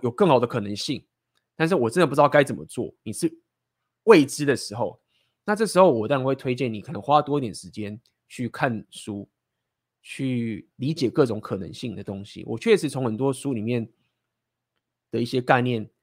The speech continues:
影响到我之后很多人生的决策。好，所以在这种情境下面，我，我会推荐你去看书，包含我今天推荐你的这本书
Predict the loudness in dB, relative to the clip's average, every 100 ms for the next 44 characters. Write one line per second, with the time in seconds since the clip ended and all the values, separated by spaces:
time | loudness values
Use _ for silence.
0 | _ -6 -2 0 2 2 2 -2 -8 -4
1 | -2 -2 -2 -4 -6 -8 -8 -10 -14 -12
2 | -12 -12 _ _ _ _ _ _ _ _
3 | _ _ -16 -14 -14 _ _ _ _ _
4 | _ _ _ _ 4 6 8 6 4 2
5 | 4 4 4 -2 -6 _ _ _ _ -10
6 | -4 0 0 0 0 0 -2 -10 -6 -4
7 | -4 -6 0 2 2 -2 -8 -8 -8 -8
8 | -8 -8 -8 -8 -10 -12 -16